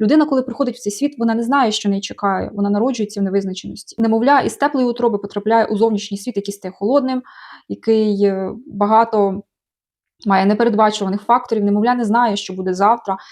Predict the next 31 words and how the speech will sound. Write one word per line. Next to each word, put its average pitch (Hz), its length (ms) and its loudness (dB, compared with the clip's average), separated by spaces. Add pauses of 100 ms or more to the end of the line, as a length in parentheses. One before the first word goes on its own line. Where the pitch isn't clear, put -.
(220)
немовля 214 540 4
буквально 208 440 0
в - 40 -12
шоці 285 320 0
від 180 120 -6
того, 196 160 0
що 190 200 -8
відбувається 190 540 0
навколо, 196 420 0
да, 190 160 0
коли 190 260 -6 (380)
мама 202 240 2
то 190 120 -2
є, 262 220 2
то 277 100 -4
мами 190 220 0
немає. 247 640 0
Звісно, 262 280 -2
зараз 220 240 2
не 240 60 0
про 233 120 -2
це 226 140 -2
мова, 240 300 4
адже 202 380 -2
я 220 100 0
просто 220 300 -6
намагаюся 208 460 0
навести 196 340 -2
певні 196 220 0
приклади, 202 300 -4
що - 200 -10